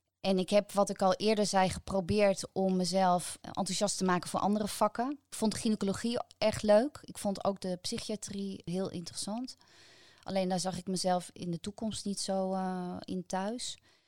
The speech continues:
En de radiologie, daar heb ik ook, eh, nog erg over getwijfeld. En dat was nu een prima keuze geweest, want de interventieradiologie zoals die tegenwoordig is, dat past natuurlijk prima bij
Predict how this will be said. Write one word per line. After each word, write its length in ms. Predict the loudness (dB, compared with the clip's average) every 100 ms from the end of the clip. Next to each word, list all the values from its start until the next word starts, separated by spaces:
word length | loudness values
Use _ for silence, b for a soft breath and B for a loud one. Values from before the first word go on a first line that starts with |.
| b
En 120 | 0
de 60 | 4
radiologie, 600 | 6 6 4 2 0 2
daar 120 | 4
heb 140 | 4 0
ik 100 | 0
ook, 300 | 0 0 -2
eh, 180 | 0
nog 340 | 0 -2 -6 -8
erg 340 | -6 -6 -6
over 300 | -6 -4 -8
getwijfeld. 840 | -10 -10 -6 -4 -4 -8 -14 -14 -16 _ _
En 160 | -8 -6
dat 140 | -4
was 200 | -4 -2
nu 260 | -2 0 -2
een 80 |
prima 280 | -2 0 0
keuze 300 | 6 6 4
geweest, 380 | -2 -2 -2 0
want 120 | -2
de 80 | -2
interventieradiologie 1080 | -4 -4 -4 -4 -2 -2 0 -2 -4 -6 -4
zoals 240 | -4 -4
die 100 | -6
tegenwoordig 580 | -6 -6 -4 -4 -6 -8
is, 200 | -10 -10
dat 180 | -12 -12
past 220 | -10 -10
natuurlijk 280 | -12 -14 -10
prima 360 | -8 -6 -6
bij 280 | -6 -6 -8